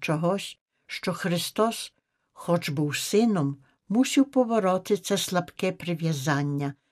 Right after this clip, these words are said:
до себе самого, яке притаманне людській природі, яку він бажав прийняти. А саме,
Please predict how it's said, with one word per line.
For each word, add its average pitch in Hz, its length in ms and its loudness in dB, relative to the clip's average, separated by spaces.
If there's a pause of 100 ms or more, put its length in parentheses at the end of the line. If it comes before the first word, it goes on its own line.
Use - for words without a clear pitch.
(240)
до 160 100 0
себе 147 460 0
самого, 139 640 -4 (280)
яке 175 340 0
притаманне 170 960 2
людській 165 540 0
природі, 156 720 -2 (520)
яку 160 280 -2
він 185 380 0
бажав 165 500 -2
прийняти. 147 760 -4 (440)
А 196 120 -2
саме, 143 540 -2